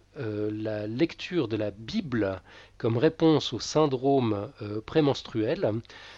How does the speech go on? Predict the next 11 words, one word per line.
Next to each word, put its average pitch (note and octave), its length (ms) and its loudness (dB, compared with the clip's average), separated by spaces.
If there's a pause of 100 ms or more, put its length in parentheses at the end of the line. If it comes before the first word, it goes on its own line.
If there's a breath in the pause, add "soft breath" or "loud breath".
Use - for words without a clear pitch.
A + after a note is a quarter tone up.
(160 loud breath)
euh, G#2+ 540 -6
est A#2+ 220 -4
encore C3 380 4
un, A#2 520 -2 (100)
un, B2 140 -4
encore C3+ 320 0
un A2+ 80 -2
fait - 380 -4
de A2 160 -4
cette - 220 -10
administration. A#2 840 -2